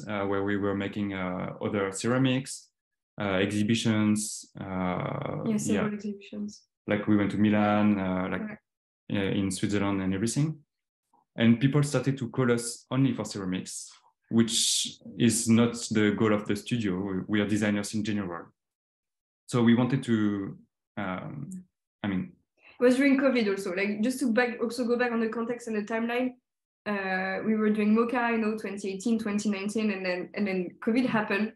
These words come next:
Speaker 2: and,
Speaker 1: Yeah.
Speaker 2: and we, yeah, we really had this moment of freeze, and
Speaker 1: We had more time.
Speaker 2: we had more time, and then we were thinking, "Okay, what do we want as a studio?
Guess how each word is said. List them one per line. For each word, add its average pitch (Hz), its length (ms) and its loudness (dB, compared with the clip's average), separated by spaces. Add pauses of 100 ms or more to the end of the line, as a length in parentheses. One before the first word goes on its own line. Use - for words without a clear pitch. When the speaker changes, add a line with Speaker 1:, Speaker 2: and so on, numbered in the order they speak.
(180)
Speaker 2:
and, 190 240 -6
Speaker 1:
Yeah. 190 160 -6 (600)
Speaker 2:
and 208 160 6
we, 208 100 6
yeah, 202 120 4
we 233 220 6
really 254 160 6
had 226 180 2
this 214 140 0
moment 220 200 2
of 190 240 -4
freeze, 226 380 -2
and 180 260 -6 (920)
Speaker 1:
We 110 80 2
had 107 80 4
more 107 140 4
time. - 420 -2
Speaker 2:
we 226 100 4
had 220 160 4
more 214 140 2
time, 233 280 0
and 202 80 -2
then 208 140 -2
we 214 220 0
were 208 140 -2
thinking, 240 280 -4
"Okay, 220 140 -4
what 233 240 -2
do 254 60 -4
we 240 140 -2
want 226 260 -6
as 214 140 -6
a 202 60 -8
studio? 185 340 -6